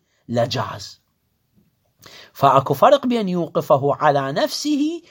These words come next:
وبين يوقفه على جهة ويكون هو أحد أفراد المنتفعين بذلك. قال: "جاز له الانتفاع بمنافعه كغيره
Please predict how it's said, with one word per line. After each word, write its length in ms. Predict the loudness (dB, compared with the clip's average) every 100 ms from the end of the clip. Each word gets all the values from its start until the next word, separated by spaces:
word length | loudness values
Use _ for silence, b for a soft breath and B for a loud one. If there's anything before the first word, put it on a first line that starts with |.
| b b
وبين 360 | 0 2 0 0
يوقفه 680 | -2 -2 0 4 4 4 0
على 440 | 2 4 4 4
جهة 440 | 2 2 6 8 6 B -2
ويكون 440 | 2 2 0 -4
هو 160 | -2 0
أحد 380 | 0 0 0 0
أفراد 480 | 0 0 0 0 -2
المنتفعين 840 | -4 -6 -8 -10 -10 -10 -8 -8
بذلك. 680 | -6 -6 -6 -8 -14 _ _ _ _ _ _ _ _ _ _ _ _ _ _ _ _ _ _ 0
قال: 340 | 4 4 2
"جاز 340 | 0 2 2 0
له 240 | -2 -2
الانتفاع 680 | -4 -8 -10 -8 0 0 0
بمنافعه 880 | -8 -10 -10 -10 -10 -10 -4 -2 -2
كغيره 1000 | 0 4 6 6 4 -4 -6 -8 -10 -14